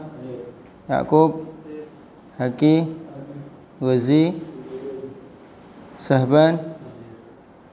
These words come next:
Yahya? Yoga? Zaki? Pagi hari ini kita akan masuk ke fasal yang baru, fasal yang ketiga. Kita membahas tentang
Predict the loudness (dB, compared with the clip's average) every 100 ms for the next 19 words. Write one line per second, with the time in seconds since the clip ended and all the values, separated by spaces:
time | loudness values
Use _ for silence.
0 | -4 0 6 8 8 6 0 -10 -14 -16
1 | -16 -18 -20 -12 -6 -4 4 6 6 4
2 | -6 -14 -18 -20 -20 -20 -20 -20 -20 -14
3 | -4 -2 2 2 2 -2 -14 -20 -20 -16
4 | -16 -16 -18 -20 -20 -20 -20 -20 -20 -20
5 | -20 -20 -20 -20 -20 -20 -20 -20 -20 -20
6 | -20 -10 -4 -2 2 4 6 6 4 4
7 | 4 2 2 2 2 2 2 0 -2 0
8 | 2 4 4 2 -2 2 2 4 2 4
9 | 4 4 2 0 -4 -14 -14 -8 -8 0
10 | 2 2 2 2 0 -6 -14 -18 -2 2
11 | 2 0 -6 0 2 2 0 -10 -18 -20
12 | -20 -16 -10 -2 2 2 4 4 4 2
13 | 2 2